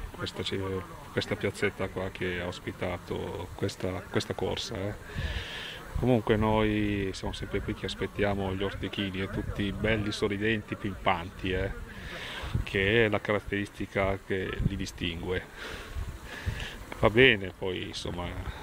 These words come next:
si vengono, si vengono a fare anche queste serali,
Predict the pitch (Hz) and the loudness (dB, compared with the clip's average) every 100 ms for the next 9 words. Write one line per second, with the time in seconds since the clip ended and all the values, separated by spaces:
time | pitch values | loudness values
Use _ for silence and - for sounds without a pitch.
0 | - 104 - 98 101 87 - 107 104 104 | -6 -4 -2 0 0 -2 -2 0 2 2
1 | 98 107 107 - 104 104 - 104 104 101 | 2 2 2 0 -2 -2 0 4 6 6
2 | 98 104 104 104 104 | 4 0 0 0 -2